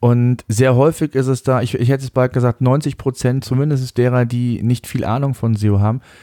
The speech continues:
die haben halt gar keine interne Verlinkung und fragen sich auch, "Warum sollte ich das tun?"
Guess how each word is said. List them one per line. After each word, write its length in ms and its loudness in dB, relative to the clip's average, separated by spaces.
die 100 6
haben 160 4
halt 280 0
gar 240 2
keine 360 -4
interne 520 0
Verlinkung 420 0
und 160 2
fragen 380 0
sich 180 -4
auch, 160 -4
"Warum 280 2
sollte 240 0
ich 60 -8
das 220 -6
tun?" 300 -4